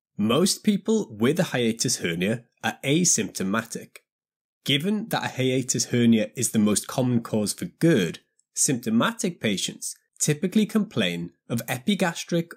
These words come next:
or retrosternal burning known as heartburn, regurgitation, an acidic taste in the mouth, burping or belching, and nausea. These symptoms are typically intermittent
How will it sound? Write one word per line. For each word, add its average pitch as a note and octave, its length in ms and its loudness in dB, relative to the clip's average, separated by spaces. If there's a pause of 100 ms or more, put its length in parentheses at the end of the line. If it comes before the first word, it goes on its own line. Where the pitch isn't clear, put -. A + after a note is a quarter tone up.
or A#2 120 2
retrosternal C#3+ 880 2
burning G2+ 520 2 (200)
known F#2 400 0
as - 120 -2
heartburn, C3+ 720 -4 (680)
regurgitation, B2+ 1120 2 (580)
an C3 120 2
acidic D3+ 440 0
taste - 520 0
in C3 120 2
the A2+ 80 4
mouth, A#2+ 520 -2 (560)
burping F3 580 2
or D#3+ 80 4
belching, A2+ 640 -2 (420)
and C#3+ 200 0
nausea. D#3 560 4 (460)
These D#3 380 0
symptoms G#3 520 0
are F3+ 100 -2
typically A3 640 2
intermittent C#3+ 880 0